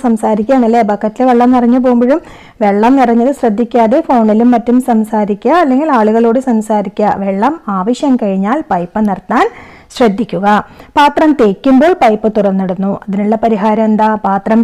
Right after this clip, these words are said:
തേച്ചു കഴിഞ്ഞാൽ കഴുകുമ്പോൾ മാത്രം പൈപ്പ് തുറക്കുക. ടാങ്ക് നിറഞ്ഞൊഴുകുന്നു. ടാങ്ക് നിറഞ്ഞാൽ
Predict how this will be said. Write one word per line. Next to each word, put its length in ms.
തേച്ചു 400
കഴിഞ്ഞാൽ 540
കഴുകുമ്പോൾ 600
മാത്രം 400
പൈപ്പ് 340
തുറക്കുക. 380
ടാങ്ക് 440
നിറഞ്ഞൊഴുകുന്നു. 840
ടാങ്ക് 360
നിറഞ്ഞാൽ 380